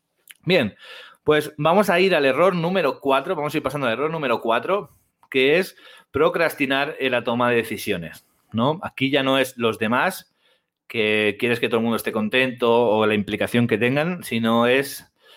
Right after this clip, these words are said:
aquí es uno mismo, ¿no? El, el, el malo es uno mismo, el malo de la película, es uno mismo el, el protagonista en el mal sentido. Y es cuando tienes que echar a alguien y no lo echas porque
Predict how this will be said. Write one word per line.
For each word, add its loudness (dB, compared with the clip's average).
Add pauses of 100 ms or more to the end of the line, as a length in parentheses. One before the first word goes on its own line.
(100)
aquí -2
es -4
uno 2
mismo, -2
¿no? 0
El, 0
el, -2
el -6
malo 0
es -2
uno -2
mismo, 0
el -2
malo 2
de 0
la -2
película, -6
es -8
uno -4
mismo -2
el, -2 (480)
el -20
protagonista 0
en -4
el -4
mal -2
sentido. -2 (360)
Y 0
es 0 (520)
cuando 0
tienes 0
que 0
echar 0
a 2
alguien -2 (120)
y -6
no 0
lo 4
echas 0
porque 0